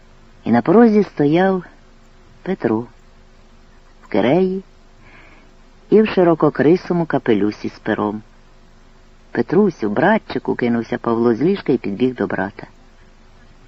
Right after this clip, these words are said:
Петро здалеку здержав брата рухом руки. Між близнюками був тепер стіл, кедровий, церковний стіл.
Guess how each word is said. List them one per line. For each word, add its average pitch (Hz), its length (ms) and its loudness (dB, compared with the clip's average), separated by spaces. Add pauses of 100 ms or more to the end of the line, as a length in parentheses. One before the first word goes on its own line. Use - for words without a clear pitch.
Петро 123 320 0
здалеку 147 520 0
здержав 120 440 0
брата 123 320 -2
рухом 117 340 -2
руки. 110 380 -8 (1080)
Між 165 160 4
близнюками 202 680 4
був 180 200 0
тепер 160 340 0
стіл, 147 440 0 (540)
кедровий, 120 640 2
церковний 147 460 2
стіл. 120 380 -2